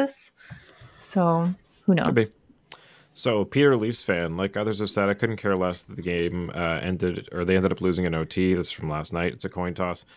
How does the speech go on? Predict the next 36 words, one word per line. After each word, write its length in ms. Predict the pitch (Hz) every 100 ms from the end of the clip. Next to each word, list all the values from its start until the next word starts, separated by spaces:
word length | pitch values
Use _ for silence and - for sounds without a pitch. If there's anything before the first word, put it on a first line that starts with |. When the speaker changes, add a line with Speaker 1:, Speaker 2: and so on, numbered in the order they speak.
| -
Speaker 2:
Tavares' 400 | 120 156 143 110
moment 280 | 104 95 90
is 80 | 85
what 140 | 82
matters. 540 | 82 80 76 80 -
And 180 | - 92
Mikey 260 | 92 92 98
D, 280 | 87 92 92
no 200 | 101 98
question, 320 | 98 92 98
but 100 | 87
Tavares 340 | 87 90 87 85
getting 200 | 87 87
one 180 | 85
K, 320 | 82 87 85 85 _ _ -
seeing 320 | - 95 87
Dad, 300 | 82 82 82 95 -
uh, 180 | 85 80
Tavares 380 | 78 82 82 78
smile 320 | - 82 78
was 100 | 76
the 80 | 80
real 160 | 80 73
W. 420 | 80 85 82 80 - - - -
Yeah. 200 | 87 71
So 380 | - 107 92 92
again, 440 | 87 95 92 92 - _ - _ -
Tavares 320 | 120 120 110
hitting 180 | 104 95
a 40 |
thousand 340 | 87 80 80 80
points 320 | 78 76 -
last 180 | 73 -
night 220 | 69 -
was, 300 | 71 - -
uh, 260 | 55 52